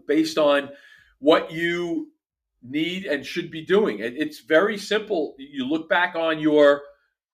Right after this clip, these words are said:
results. That's your, your end result is at fifty, you're still, you're still swinging and you're not hurt. A-, and we don't even have to talk about the training. We know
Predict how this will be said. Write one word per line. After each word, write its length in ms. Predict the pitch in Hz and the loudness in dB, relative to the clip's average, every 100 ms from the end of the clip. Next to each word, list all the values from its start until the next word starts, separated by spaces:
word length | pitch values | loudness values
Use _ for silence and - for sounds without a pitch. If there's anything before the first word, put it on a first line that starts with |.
| _ _ _ _ - | _ _ _ _ -12
results. 560 | 131 151 208 156 - | -2 4 4 4 -2
That's 300 | - 147 - | 0 0 0
your, 200 | 170 165 | -2 0
your 200 | 156 156 | 0 2
end 180 | 156 185 | 2 0
result 360 | 160 175 185 143 | -2 0 -2 -4
is 120 | 143 | -4
at 100 | 131 | -4
fifty, 360 | - 180 - | -4 -6 -4
you're 100 | 160 | -2
still, 400 | 156 - 160 156 147 | -2 -2 -2 -2 -2
you're 120 | 151 | -2
still 220 | 147 - | -2 -4
swinging 400 | 160 - 165 160 | -6 -2 -2 0
and 100 | 151 | -2
you're 140 | 143 143 | 0 0
not 220 | 147 143 | 2 0
hurt. 340 | - 156 151 - _ _ - | 0 -2 -2 -8 _ _ -14
A-, 160 | 139 | -8
and 140 | 165 165 165 | -6 -6 -6
we 220 | 165 247 | -4 0
don't 180 | 262 247 | 0 0
even 220 | 202 180 | -4 -2
have 240 | 165 160 | -2 -2
to 80 | - | -6
talk 400 | - - 180 190 | -12 -6 -4 -2
about 460 | 202 143 120 107 - _ _ _ - | 0 4 4 2 -4 _ _ _ -14
the 80 | 127 | -12
training. 560 | - 143 127 110 98 98 | -6 -4 -4 -4 -10 -8
We 200 | 135 135 | -10 -8
know 720 | 139 156 165 143 127 147 | -2 2 4 4 2 -6